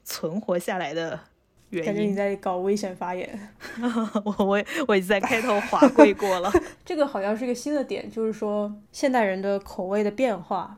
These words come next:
Speaker 2: 尤其是年轻人吧，在外卖的影响下，可能影响到他的每一天吃什么的，其实并不是说实体店具体是什么，而是他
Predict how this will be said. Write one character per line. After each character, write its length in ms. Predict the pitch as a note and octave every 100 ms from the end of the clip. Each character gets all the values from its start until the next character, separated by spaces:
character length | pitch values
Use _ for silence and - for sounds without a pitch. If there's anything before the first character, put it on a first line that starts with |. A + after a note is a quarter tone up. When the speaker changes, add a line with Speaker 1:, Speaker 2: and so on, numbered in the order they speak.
| -
Speaker 2:
尤 100 | A3
其 100 | C4
是 80 | C#4
年 200 | G3 G#3
轻 200 | D4+ D4+
人 180 | D#3+
吧， 200 | D#3 D#3+ - _
在 140 | -
外 200 | A#3 C#4
卖 180 | B3+ A#3+
的 60 | F#3+
影 220 | F3+ G3+
响 200 | G#3+ E3+
下， 240 | D#3+ F#3+
可 140 | F#3 F3+
能 240 | F3 G3 G#3 - - _
影 200 | G3+ A3
响 120 | A#3
到 100 | G#3+
他 240 | G#3 G#3+ G#3
的 400 | G3+ F3+ F3 - _ _ _
每 200 | G3+ F#3
一 60 | F#3+
天 180 | A3+ A#3
吃 200 | - C4
什 160 | A#3+
么 100 | F3+
的， 160 | E3+ E3+ - _
其 160 | - A3+
实 80 | A#3+
并 160 | D#4
不 160 | A3 G#3+
是 100 | A3+
说 240 | A3 A3 A3 A#3+
实 300 | - - G3+
体 200 | G#3 F3+
店 260 | F#3+ G3 G#3
具 100 | A#3
体 220 | G#3+ F3+
是 220 | - G#3+
什 80 | F#3+
么， 80 | - _
而 60 | G3+
是 160 | A#3+
他 300 | A#3 - A#3